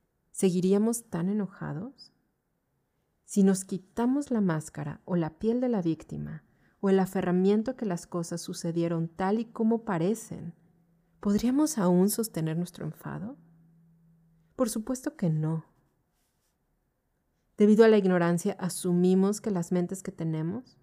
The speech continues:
las cosas que nos pasan, mentes como el enojo o el deseo incontrolado, o las condiciones adversas como separarnos de lo que nos gusta, enfrentarnos con lo que no nos gusta,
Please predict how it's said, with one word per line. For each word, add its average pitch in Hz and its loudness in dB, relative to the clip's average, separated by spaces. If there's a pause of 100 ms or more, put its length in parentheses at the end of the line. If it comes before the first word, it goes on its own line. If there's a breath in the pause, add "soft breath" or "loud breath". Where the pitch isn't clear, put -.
(320)
las 170 -6
cosas - -12
que 160 -8
nos 156 -8
pasan, 190 -6 (1040 soft breath)
mentes 214 6
como 190 2
el 175 2
enojo 175 0
o 180 -2
el 165 -2
deseo 160 -6
incontrolado, 160 -4 (380 soft breath)
o 202 0
las 180 2
condiciones 180 -2
adversas 170 -6
como 160 -8
separarnos 170 -4
de 170 -6
lo 165 -6
que 165 -14
nos 160 -8
gusta, 165 -8
enfrentarnos 160 -4
con 180 -8
lo 165 -8
que 175 -8
no 170 -2
nos 165 -4
gusta, 165 -10